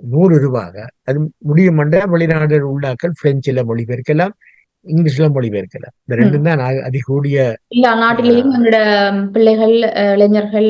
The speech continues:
Speaker 2: அஹ், எல்லா இருக்கிறார்கள்.
Speaker 1: இருக்கிறார்கள்.
Speaker 2: உலகம் முழுவதும்
Speaker 1: இருக்கிறார்கள்.
Speaker 2: பறந்து
Speaker 1: அவங்கள,
Speaker 2: வாழ்கிறார்கள்.
Speaker 1: ஓ, அவைகளுக்கு கொடுக்கக்கூடிய ஒரு, ஒரு பரிசாகத்தான் செய்ய வேணும்னு அந்த உல-, எங்களோட த-, இதுல இது எழுத்தாளர், என்ன சொல்றது, இந்திய எழுத்தாளர்கள்,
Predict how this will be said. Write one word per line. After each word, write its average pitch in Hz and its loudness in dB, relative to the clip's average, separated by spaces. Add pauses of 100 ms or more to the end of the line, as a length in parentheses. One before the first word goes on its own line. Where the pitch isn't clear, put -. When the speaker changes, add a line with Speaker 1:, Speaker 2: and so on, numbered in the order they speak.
Speaker 2:
அஹ், - -4
எல்லா 202 0
இருக்கிறார்கள். 226 -2
Speaker 1:
இருக்கிறார்கள். - -10 (120)
Speaker 2:
உலகம் 208 2
முழுவதும் 220 2
Speaker 1:
இருக்கிறார்கள். 208 -10
Speaker 2:
பறந்து 254 2
Speaker 1:
அவங்கள, 233 2
Speaker 2:
வாழ்கிறார்கள். 202 0 (760)
Speaker 1:
ஓ, 120 0
அவைகளுக்கு 160 2
கொடுக்கக்கூடிய 147 0
ஒரு, 135 0 (680)
ஒரு 127 -4 (100)
பரிசாகத்தான் 139 -2
செய்ய 123 0
வேணும்னு 120 -4
அந்த 113 -2
உல-, 127 0
எங்களோட 131 -2
த-, 120 -4
இதுல 127 0 (320)
இது 120 -6
எழுத்தாளர், 120 -6
என்ன 120 -6
சொல்றது, 135 -4
இந்திய 165 0
எழுத்தாளர்கள், 151 0